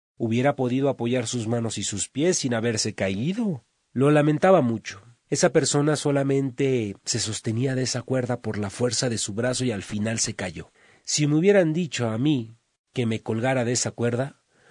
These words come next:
no habría resistido mucho tiempo, porque no tengo la fuerza suficiente. Cuando era un joven, yo hacía ejercicio muy bien, al igual que otras personas en la barra fija, pero hace algunos días, al estar practicando,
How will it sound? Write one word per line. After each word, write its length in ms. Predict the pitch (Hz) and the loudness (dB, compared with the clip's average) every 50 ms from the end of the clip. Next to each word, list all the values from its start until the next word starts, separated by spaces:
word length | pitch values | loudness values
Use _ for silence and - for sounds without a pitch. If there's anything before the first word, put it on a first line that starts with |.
| - _ - | -20 _ -2
no 180 | 139 139 156 | 2 4 4
habría 300 | 160 151 151 156 156 147 | 6 4 4 4 2 2
resistido 560 | 143 131 127 - - 120 110 - - 123 127 | 2 0 -2 -2 -2 -4 -4 -4 -2 -2 0
mucho 280 | 117 120 113 - 107 98 | 0 0 -2 -2 -6 -4
tiempo, 340 | - 120 131 135 123 - - - - _ _ _ _ _ - - - _ _ - | -2 -2 -2 -2 -4 -8 -12 -18 -20 _ _ _ _ _ -20 -20 -20 _ _ -2
porque 300 | 120 120 - - 123 120 | -2 0 0 0 0 2
no 160 | 135 160 170 | 2 2 0
tengo 440 | - - 170 175 175 170 147 131 113 | 0 0 2 2 2 2 0 0 0
la 120 | 101 92 | -2 -2
fuerza 320 | - - 123 120 - 123 | -2 -2 -2 -2 -2 -4
suficiente. 680 | - - 104 87 104 98 - - 120 110 101 98 95 - _ _ _ _ _ _ _ _ _ _ _ _ _ - | -6 -6 -6 -6 -6 -4 -4 -2 -2 -2 -4 -6 -8 -12 _ _ _ _ _ _ _ _ _ _ _ _ _ 0
Cuando 240 | 127 123 135 160 | 0 4 6 6
era 80 | 185 196 | 6 6
un 80 | 202 - | 6 4
joven, 580 | - 175 170 123 113 117 123 127 160 156 - _ _ _ _ _ _ | 4 4 4 4 4 0 -2 -4 -8 -14 -20 _ _ _ _ _ _
yo 240 | - 120 110 135 147 | -10 -2 2 4 4
hacía 320 | 143 135 - - 147 143 | 4 4 2 2 2 2
ejercicio 580 | 127 113 113 107 - - - 139 143 123 - 113 | 2 0 0 -2 -2 -2 -2 -2 0 0 0 0
muy 240 | 101 107 110 113 104 | 0 0 0 0 0
bien, 320 | 107 127 147 143 127 - _ _ _ _ _ _ _ _ _ _ _ _ | 0 -2 -2 -2 -6 -10 _ _ _ _ _ _ _ _ _ _ _ _
al 140 | - 101 104 | -4 0 4
igual 240 | 104 113 127 131 | 4 4 4 4
que 80 | - 139 | 2 0
otras 240 | 127 - 135 123 - | 2 2 0 0 0
personas 480 | - 117 104 - 135 139 156 160 135 | -2 -4 -2 0 2 2 2 2 2
en 100 | 120 110 | 0 0
la 80 | 107 107 | 0 0
barra 240 | 107 117 113 113 104 | 0 0 0 -2 -2
fija, 360 | - 151 165 151 - 135 113 - _ _ _ _ | 0 -2 -2 0 -2 -4 -6 -6 _ _ _ _
pero 240 | - 123 120 120 127 | 2 4 6 6 6
hace 240 | 131 147 143 - 165 | 6 6 4 4 2
algunos 400 | 156 156 151 165 160 165 160 143 | 2 4 4 4 4 4 4 4
días, 420 | 156 180 147 131 127 123 - - _ | 4 4 4 4 2 -2 -8 -12 _
al 160 | - 101 101 | -4 -2 0
estar 340 | 101 - - - 139 139 - | 0 0 2 2 2 2 2
practicando, 800 | - 123 113 101 - 101 - - 127 127 123 127 131 139 131 | 2 0 0 -2 -4 -10 -4 0 0 2 2 0 -2 -4 -8